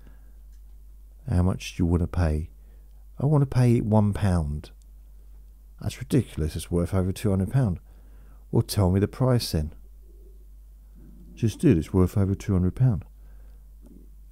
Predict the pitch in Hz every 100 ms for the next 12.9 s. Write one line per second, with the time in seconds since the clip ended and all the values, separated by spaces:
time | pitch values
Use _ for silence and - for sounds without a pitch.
0 | - 143 165 160 - 147 117 - 127 113
1 | 98 104 82 - - 82 87 113 101 -
2 | - - - - - - - - - -
3 | - - - - - - - - - -
4 | 110 - 87 80 - 101 98 110 165 120
5 | 98 - - - 135 135 - 101 135 -
6 | - 123 131 135 151 98 - - - -
7 | - - - - - - 131 120 120 -
8 | 110 107 113 92 - - - - - -
9 | 135 - - - - - - - - -
10 | - - - - - - 107 95 80 73
11 | 95 87 - - - 101 95 110 - -
12 | 98 95 87 87 82 82 - 78 76